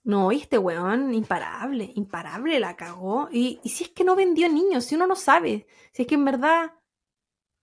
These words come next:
a mí lo que me llama la atención es que si es que, por lo general, uno pensaría, si esto hubiese pasado en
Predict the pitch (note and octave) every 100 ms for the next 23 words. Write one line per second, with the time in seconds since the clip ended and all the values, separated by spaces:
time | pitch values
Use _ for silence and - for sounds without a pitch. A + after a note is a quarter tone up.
0 | _ - A3+ E4+ F#4+ F#4+ D#4+ D#4 F#4+ F4+
1 | D4+ - C4 C#4 A#3+ A#3 A#3 A#3 A3 -
2 | F#3 - _ _ _ _ _ _ _ _
3 | _ _ _ _ _ _ G3+ A3 G3+ -
4 | G3+ F#3+ G3 B3+ A#3+ A3+ A3+ G3+ A#3 A#3+
5 | C4 B3 C4+ D4 C#4+ C#4 B3+ B3 B3 B3+
6 | C4 A#3 A3+ G#3+ G#3 G3 F#3+ G3